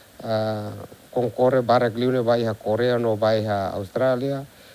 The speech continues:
Con certeza que ita agora dao que hanoi hela o insa para tu bela ajusta para itane currículo, que ya itane ave manual formación para lengua urbana bele,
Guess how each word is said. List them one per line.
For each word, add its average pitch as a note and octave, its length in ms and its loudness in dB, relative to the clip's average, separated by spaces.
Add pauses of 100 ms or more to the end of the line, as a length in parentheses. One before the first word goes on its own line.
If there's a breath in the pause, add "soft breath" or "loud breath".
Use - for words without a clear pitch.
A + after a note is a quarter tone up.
(140)
Con C3 160 -2
certeza C3 460 2
que C#3+ 240 0
ita B2+ 540 0
agora A#2 340 0
dao B2 240 2
que - 80 -8
hanoi A#2 560 -2
hela A#2 300 0
o A2+ 100 -2
insa A2+ 220 -4
para G#2+ 260 0
tu A#2 160 -4
bela A2+ 220 0
ajusta A2+ 320 -4
para G#2+ 100 -4
itane A2 220 -4
currículo, A#2 500 -4
que A#2 80 2
ya A2 140 0
itane A#2+ 320 0
ave A2 200 2
manual A2 320 -2
formación A#2 480 -4
para A2 140 -4
lengua A#2 320 0
urbana A2+ 240 2
bele, A#2 380 0